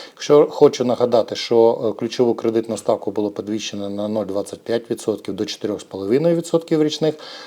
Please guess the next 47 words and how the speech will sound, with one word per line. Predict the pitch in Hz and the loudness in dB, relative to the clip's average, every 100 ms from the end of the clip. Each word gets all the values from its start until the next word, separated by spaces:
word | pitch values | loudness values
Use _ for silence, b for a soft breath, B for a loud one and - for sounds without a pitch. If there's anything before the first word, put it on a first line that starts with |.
| B | B
ставку | - 139 123 135 | 6 8 8 4
по | 120 | -2
депозитах | 104 104 104 170 190 | -2 -2 0 2 2
було | 143 127 | 2 2
піднято | 113 117 110 - 98 | 2 -2 -4 -4 -6
з | |
трьох | - 117 - | 0 0 0
семидесяти | - 101 95 92 98 | -4 -6 -6 -6 -8
п'яти | 98 104 - 214 220 B - | -6 -6 -2 -2 -2 B 0
до | 110 185 | 2 2
чотирьох | - 104 117 151 | 0 0 0 0
відсотків | - - 113 113 101 | -4 -6 -4 -4 -4
річних. | 90 - - - _ B B B - | -6 -14 -18 -20 _ B B B 0
Ну | 147 226 | 6 6
і | 220 135 131 | 6 4 4
на | 123 | 4
той | 131 151 | 6 6
час | 131 147 151 - | 6 6 4 2
голова | 104 120 123 117 | 0 4 6 6
Е | 107 | 4
Ц | - | -2
Б | 117 196 | 2 2
тоді, | 214 175 175 - | 4 4 4 2
Кристин | 131 - 135 | -4 0 2
Лагард, | 127 117 127 - | 4 4 4 2
вона | 113 143 | 0 0
казала | 135 113 131 117 | 0 4 4 4
про | 110 110 | 2 -2
те, | - 202 | -2 -4
що | - | -4
ск-, | - - 123 131 107 - | -8 -2 0 0 -2 -8
що | - 113 110 | -2 4 4
регулятор | 107 120 123 - - | 2 2 2 2 -6
сподівається | - 107 117 113 - 110 | -6 0 2 2 0 -6
на | |
те, | 104 120 | -2 -2
що | - | -2
д-, | 98 110 120 | -2 -2 -2
це | - 113 | -2 -2
буде | 98 101 101 | 0 -4 -6
вже | - 104 | -6 -6
останнє | 107 101 - 104 90 120 | -6 -8 -4 -4 -4 -6
п-, | - | -6
підвищення | 139 - 131 139 - 156 156 | -6 -4 -2 -4 -2 -2 -4
ставок, | 156 180 185 - | 6 8 8 4
тому | - 131 165 | -4 -4 0
що | 156 | 0